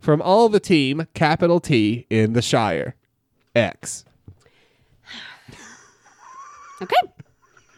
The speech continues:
Speaker 1: So
Speaker 2: I'm upset. I'm probably gonna stay there.
Speaker 1: that's kinda where we're at.
Speaker 2: Okay.
Speaker 1: One star from E G Wanderlust. E G Wanderlust is from Hampton,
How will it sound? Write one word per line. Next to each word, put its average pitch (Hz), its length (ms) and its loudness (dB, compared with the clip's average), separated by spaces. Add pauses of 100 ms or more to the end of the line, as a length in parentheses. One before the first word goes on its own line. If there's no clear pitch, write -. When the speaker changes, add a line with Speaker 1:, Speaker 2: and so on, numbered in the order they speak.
(220)
Speaker 1:
So - 140 -4
Speaker 2:
I'm 185 100 6
upset. 311 340 0 (240)
I'm 180 160 2
probably 277 300 -2
gonna 277 120 -4
stay 170 180 -4
there. 135 240 -6
Speaker 1:
that's 165 240 -4
kinda 180 260 2
where 135 120 6
we're 113 120 2
at. 76 240 -6
Speaker 2:
Okay. - 280 -6 (680)
Speaker 1:
One 160 340 0
star 175 300 4
from 147 340 0
E 175 160 -2
G 160 240 -2
Wanderlust. 120 800 -2 (1400)
E 190 140 2
G 226 180 2
Wanderlust 180 560 4
is 139 80 -4
from 139 140 -4
Hampton, 147 600 -2